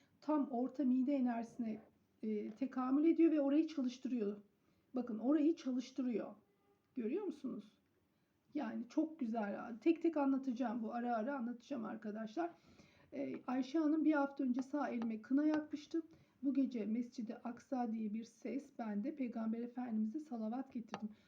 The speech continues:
Çok güzel bir şey. Demek ki içinde bir maneviyat aşkı var. E, maneviyat aşkı var, özlem var, e, istek var.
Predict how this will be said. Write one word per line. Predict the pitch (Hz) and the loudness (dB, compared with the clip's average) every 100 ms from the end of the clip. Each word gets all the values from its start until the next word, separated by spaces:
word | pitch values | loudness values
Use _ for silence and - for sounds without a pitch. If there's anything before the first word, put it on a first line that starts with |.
| _ - | _ -2
Çok | 277 277 - | 2 2 0
güzel | 226 214 208 208 | -4 -2 -2 -4
bir | 208 | -6
şey. | - 254 320 - - _ | -2 0 0 -4 -18 _
Demek | 220 247 269 | -2 0 0
ki | 247 | -4
içinde | - 269 254 | -2 2 2
bir | 247 | 4
maneviyat | 240 240 240 247 247 262 269 - - | 4 4 4 4 4 2 -2 -6 -6
aşkı | 240 - - 269 | -6 -4 -2 0
var. | 247 294 302 - _ _ _ _ - | 0 0 -4 -16 _ _ _ _ -10
E, | 220 226 226 - | -6 -4 -4 -4
maneviyat | 226 220 226 240 262 262 | -2 0 0 0 -2 -2
aşkı | 240 - 277 | -6 -6 -2
var, | 254 247 | -2 -2
özlem | 233 226 208 240 262 254 | -2 -2 0 2 2 0
var, | 226 220 220 - - | -2 -6 -10 -18 -14
e, | 233 220 | -10 -8
istek | 240 - 277 269 | -8 -4 -2 -2
var. | 254 254 | 0 0